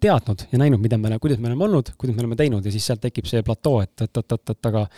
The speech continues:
ma ei ole ju miljonär olnud. Kuidas ma siis seda nagu, noh, siiamaani olen ju sihuke piskuvend olnud, et kuidas siis võimalik on?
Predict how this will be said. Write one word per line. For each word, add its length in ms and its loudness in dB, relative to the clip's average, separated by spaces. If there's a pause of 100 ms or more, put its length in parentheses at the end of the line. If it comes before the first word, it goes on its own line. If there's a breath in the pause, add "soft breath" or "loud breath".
(640 loud breath)
ma 140 -4
ei 100 -2
ole 160 0
ju 80 0
miljonär 340 2
olnud. 320 -4 (160)
Kuidas 240 -4
ma 80 -6
siis 220 -4
seda 160 -4
nagu, 260 -4 (640)
noh, 140 -4 (300)
siiamaani 420 0
olen 180 -2
ju 220 -4
sihuke 240 -4 (400)
piskuvend 420 0
olnud, 160 0
et 60 -4
kuidas 180 2
siis 160 -2
võimalik 400 2
on? 80 0